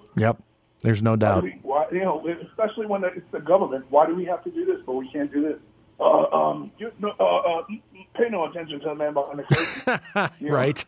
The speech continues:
Speaker 1: right.
Speaker 2: Like, what?
Speaker 1: Man, thank you so much for giving me your time today. I appreciate it.
Speaker 2: Yeah, man, thank you. Thanks for having me, and thank you for, uh, thanks for Iowa for giving the world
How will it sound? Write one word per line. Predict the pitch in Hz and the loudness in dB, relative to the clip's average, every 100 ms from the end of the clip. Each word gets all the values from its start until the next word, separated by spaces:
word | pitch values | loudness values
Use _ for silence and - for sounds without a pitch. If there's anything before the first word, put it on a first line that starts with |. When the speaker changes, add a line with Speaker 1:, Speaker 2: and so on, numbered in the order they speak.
| _ | _
Speaker 1:
right. | 117 110 110 - - - - | 0 2 2 -2 -12 -14 -2
Speaker 2:
Like, | 185 - | 0 0
what? | - - - - - - | 0 2 2 -4 -8 0
Speaker 1:
Man, | 156 151 | 2 4
thank | 123 190 190 156 | 2 0 2 0
you | |
so | 135 156 | 0 2
much | 135 | 2
for | - | 2
giving | 117 127 123 | 2 4 4
me | 113 | 4
your | 104 | 4
time | 95 117 110 107 | 4 4 4 4
today. | 117 117 117 117 - | 2 4 2 -2 -2
I | 135 | 0
appreciate | 127 120 104 110 104 101 | 2 2 2 4 4 4
it. | 104 - - | 0 -2 0
Speaker 2:
Yeah, | 427 554 | 2 2
man, | 220 208 | 0 -2
thank | 196 202 202 214 | -2 -4 -4 -4
you. | 233 226 | -6 -6
Thanks | 185 185 | -6 -4
for | 180 | 0
having | 180 190 202 | 2 2 2
me, | 214 220 | 0 2
and | 165 196 - _ _ _ | 0 -4 -8 _ _ _
thank | 175 190 185 | 4 4 6
you | 202 190 | 4 4
for, | - 180 175 156 | 2 4 6 4
uh, | - | 2
thanks | 175 185 | -2 -2
for | - 165 165 _ _ _ _ _ _ | 0 0 0 _ _ _ _ _ _
Iowa | - 175 196 190 160 | 2 2 2 -2 -4
for | 156 | -10
giving | 151 185 185 | -6 -4 -2
the | 151 - | -4 -6
world | 185 175 | -4 -4